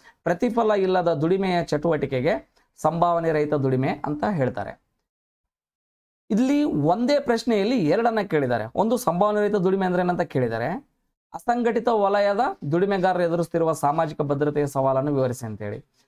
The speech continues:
ಈ ಸಂಭಾವನೆ ರಹಿತ ದುಡಿಮೆ, ಸಂಭಾವನೆ ರಹಿತ ದುಡಿಮೆ ಅಂತೇಳಿ ದುಡಿಮೆ ಎರಡು ವಿಧಗಳು ಬಂದ್ರೆ,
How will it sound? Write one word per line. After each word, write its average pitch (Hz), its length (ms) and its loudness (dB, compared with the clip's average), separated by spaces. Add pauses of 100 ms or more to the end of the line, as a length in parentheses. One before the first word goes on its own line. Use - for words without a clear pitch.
(580)
ಈ 226 80 2
ಸಂಭಾವನೆ 214 520 0
ರಹಿತ 226 200 0
ದುಡಿಮೆ, 233 560 0
ಸಂಭಾವನೆ 196 520 2
ರಹಿತ 214 220 0
ದುಡಿಮೆ 190 340 2
ಅಂತೇಳಿ 175 380 0
ದುಡಿಮೆ 175 360 2
ಎರಡು 185 200 2
ವಿಧಗಳು 185 280 2
ಬಂದ್ರೆ, 123 600 -2